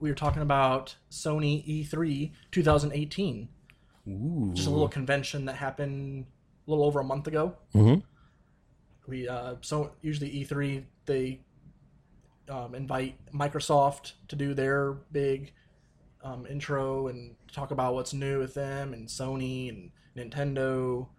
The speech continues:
Speaker 1: I'm sure they have, like, other game developers for mobile com.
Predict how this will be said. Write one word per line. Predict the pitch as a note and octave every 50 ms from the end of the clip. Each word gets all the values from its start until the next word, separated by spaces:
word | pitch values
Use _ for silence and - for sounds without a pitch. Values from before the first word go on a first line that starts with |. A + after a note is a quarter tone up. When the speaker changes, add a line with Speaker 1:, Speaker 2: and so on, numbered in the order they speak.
| _ _ _ -
Speaker 1:
I'm | B2
sure | A#2 - - B2+ B2 A#2+
they | A#2+ A2+ A2+
have, | B2 B2 A#2 A2+ A2 A2+ - - - _ _ _ _ -
like, | A#2 - - - - -
other | - B2+ B2+ A#2+ A#2
game | - B2+ B2 A#2+ A#2+ B2 B2 A#2+ B2 B2+ -
developers | - C3+ A#2+ A#2 A#2+ A#2+ A#2 B2+ B2+ A#2+ A#2+ A#2+ A#2+ - - - - _ _ _ _ _ _ _ _ _ -
for | - B2+ A#2 A2 A#2 - -
mobile | B2+ A#2+ B2 B2 B2 B2 B2 - - - _ - - - - - _ _ - _ _ - - - - - _ _ -
com. | - C3 A#2+